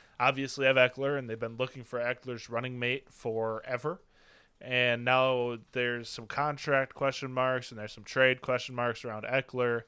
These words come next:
And so even if Charbonnet is not the outright starter this year and Eckler is still there,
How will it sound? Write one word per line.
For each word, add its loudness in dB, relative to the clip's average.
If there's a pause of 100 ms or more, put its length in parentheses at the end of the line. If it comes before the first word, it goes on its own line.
(360)
And 0
so 0
even -2
if -2
Charbonnet -2
is -8
not -6
the -10 (140)
outright -4
starter -2
this -8
year -8 (340)
and -2
Eckler -4
is -8
still -2
there, 0